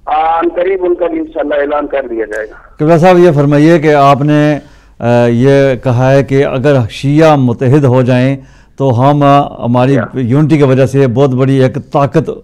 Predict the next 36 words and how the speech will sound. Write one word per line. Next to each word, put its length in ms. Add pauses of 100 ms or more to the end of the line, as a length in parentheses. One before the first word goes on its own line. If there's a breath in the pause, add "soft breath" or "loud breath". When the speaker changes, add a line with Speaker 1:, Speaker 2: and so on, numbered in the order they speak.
Speaker 2:
जो 140
है 140
उभर 220
कर 120
सामने 260
आ 80
सकती 320
है। 240 (320 loud breath)
तो 80
ये 180
बताइए 420
कि 380 (340 soft breath)
अभी 200
election 360
सर 220
पर 180
हैं, 320 (460 soft breath)
तो, 340 (460)
म, 320
जो, 260
जो 320
शिया 440
उलमाए 320
कौंसिल 420
है 300 (280 soft breath)
उसका, 300 (400)
म, 220
शियों 340
को 100
मुतहिद 440
करने 280
का 160
क्या 200
लाया 240
अमल 200
है? 200